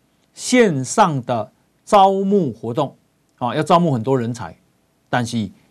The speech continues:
今天全部都取消，好，全部都取消。呃，他取消，为什么取消？没有特别说明原因，我猜是不是，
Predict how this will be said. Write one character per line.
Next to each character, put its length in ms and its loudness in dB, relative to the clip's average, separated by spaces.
今 120 2
天 320 2
全 460 0
部 400 2
都 280 2
取 260 -10
消， 320 -8
好， 260 -2
全 180 2
部 100 6
都 120 4
取 160 -6
消。 260 -4
呃， 580 4
他 180 2
取 180 -4
消， 140 2
为 120 4
什 100 2
么 60 2
取 160 -6
消？ 180 2
没 160 0
有 100 0
特 180 -2
别 200 -2
说 200 -2
明 180 -2
原 160 -4
因， 120 -6
我 180 -2
猜 260 -2
是 140 -2
不 80 0
是， 1160 0